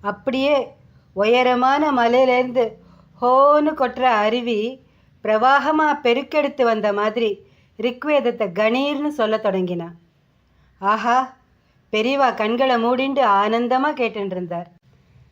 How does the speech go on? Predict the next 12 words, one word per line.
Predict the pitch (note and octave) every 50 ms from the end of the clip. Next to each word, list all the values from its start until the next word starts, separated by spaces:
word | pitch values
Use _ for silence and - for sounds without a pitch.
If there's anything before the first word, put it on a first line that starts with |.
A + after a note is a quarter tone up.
| _ _ _
கைலாசத்துலயும் | A3 A3 A#3+ C4+ C#4+ C#4+ C#4 C#4 C#4+ C4 B3 - B3 A#3+ A#3+ A#3 A3 G#3+
ஸ்ரீவைகுண்டத்துலயும் | G#3+ A3 A#3 C4+ C#4+ C#4 C4+ B3+ A#3+ A#3 A#3 A3+ A3 G#3+ G#3+ A3 G#3+ G#3 G#3 G#3+ G#3+ A3 A3 G#3+ - - _ _ _ - _ _ _ -
பகவான் | F#3 G#3 G#3+ A3 C4 C#4+ C#4+ C#4
எப்படி | B3 A3+ G3 - C4 C4 B3+
ஆனந்தமா | G#3+ G3 G3+ G#3+ A3 A#3+ B3 B3+ A#3+ B3+ C4 C4 C#4 C4+ A#3 - - _ _ _ _ _ _
வேத | - G3+ A3+ B3+ C#4 D4+ D4
பாராயணத்தை | D4 C4+ A#3+ A#3 A#3 A#3+ A#3+ A#3+ A#3 A#3 A3+ - G#3+ G#3
கேட்டுன்னு | - A3+ A3 A3 B3 A#3+ A#3+ G#3+
இருப்பாங்கிறத | G#3+ G#3+ - A3+ A3 A3 A3+ A3 A3 G#3 G3+ A3 G#3+ F#3+ G3 G#3+ - - _ - _ _ _ _ _ _
இந்த | - A3+ A#3 A3+ A#3
காட்சி | A#3 A#3+ A3+ A#3 A#3+ A#3 - C4+
மூலம் | B3+ A#3+ A#3 A#3 A3+ B3 C#4+ D4+ D4+